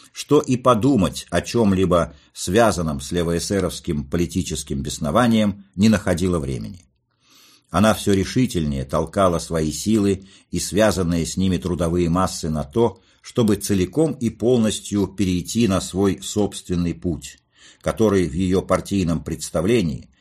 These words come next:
понимался как путь создания прочного пролетарского государства с такой же прочной пролетарской властью во главе. Всё, что я услыхал в Москве, за чем наблюдал и в наших анархических рядах,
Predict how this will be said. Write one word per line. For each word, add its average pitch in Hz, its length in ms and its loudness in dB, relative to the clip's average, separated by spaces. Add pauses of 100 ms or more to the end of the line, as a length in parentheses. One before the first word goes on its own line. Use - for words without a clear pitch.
(300)
понимался 135 520 2
как - 360 -4
путь 147 240 2
создания 107 840 0 (140)
прочного 104 560 2
пролетарского 98 800 -2
государства 78 840 -4 (200)
с - 120 -12
такой 92 360 2
же 69 120 -6
прочной 107 580 0 (140)
пролетарской 101 840 0
властью 82 480 -2
во 78 80 -2
главе. 67 400 -8 (1400)
Всё, 120 220 2
что - 160 -2
я 85 120 2
услыхал 87 520 2
в 71 60 -4
Москве, 85 640 -2 (120)
за - 180 -8
чем 82 260 -4
наблюдал 78 540 0
и 76 200 -6
в 67 80 -6
наших 87 400 -4
анархических 78 760 -6
рядах, 76 460 -4